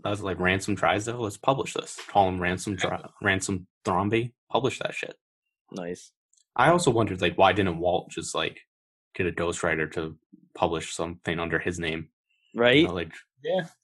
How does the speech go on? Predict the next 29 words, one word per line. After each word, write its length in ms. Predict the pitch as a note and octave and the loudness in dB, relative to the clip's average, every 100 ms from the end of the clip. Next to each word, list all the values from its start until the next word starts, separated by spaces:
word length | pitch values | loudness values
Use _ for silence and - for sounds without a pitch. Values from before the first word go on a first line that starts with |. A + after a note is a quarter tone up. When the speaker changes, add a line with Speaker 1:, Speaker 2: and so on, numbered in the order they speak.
| _ | _
Speaker 1:
you 100 | A2+ | -2
know, 180 | A2+ C3 | 4 6
Speaker 3:
Got 160 | E3+ E3+ | 6 4
the 60 | |
Speaker 1:
pe-, 40 | C#3+ | 6
like, 240 | B2+ A2+ | 6 6
they 120 | - A2+ | 4 4
would 120 | G#2+ | 6
love 180 | A2+ A#2+ | 4 4
the 80 | G2 | 2
legacy. 400 | F2+ G#2 - E2 | 2 2 0 -2
Apparently, 380 | D#2+ F#2 - | -4 -8 -6
this 180 | F#2 G2+ | -8 -6
guy's, 420 | - F2 F2 - - _ _ _ _ _ _ _ _ _ _ _ _ - | -4 -2 -4 -8 -18 _ _ _ _ _ _ _ _ _ _ _ _ -4
I 80 | G#2+ | 0
don't 100 | F#2 | 0
know. 180 | E2 - | -2 -2
I 100 | - | 6
mean, 120 | D#3 | 8
like, 220 | D3+ C#3 B2+ | 10 8 6
in 100 | G#2 | 6
real 160 | B2+ | 4
life, 280 | A2 F#2 F2+ | 4 0 -2
these 520 | G2 F2+ F2+ F2 - - _ - | 0 0 0 -2 -6 -14 _ -4
people 240 | G#2+ F#2+ | 0 2
who 80 | F2+ | 0
crank 320 | - - F2 | 0 -2 2
out 140 | F2 | 2
a 160 | E2 D#2+ | 0 -4